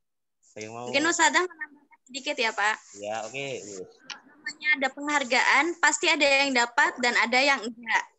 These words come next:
Speaker 2: Nanti semisal ada teman kalian yang mendapat, kalian nggak usah meri, tapi kalian jadikan,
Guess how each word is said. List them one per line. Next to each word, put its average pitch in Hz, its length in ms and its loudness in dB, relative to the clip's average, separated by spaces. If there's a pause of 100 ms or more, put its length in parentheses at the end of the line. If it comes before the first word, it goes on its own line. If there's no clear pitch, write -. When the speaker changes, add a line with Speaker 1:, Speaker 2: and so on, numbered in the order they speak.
Speaker 2:
Nanti 220 320 0
semisal 294 480 2
ada 247 260 2
teman 254 320 0
kalian 254 320 0
yang 254 100 2
mendapat, 254 520 2 (400)
kalian 320 340 4
nggak 269 80 6
usah 320 240 2
meri, 349 560 4
tapi 285 260 2
kalian 349 460 2
jadikan, 277 640 -2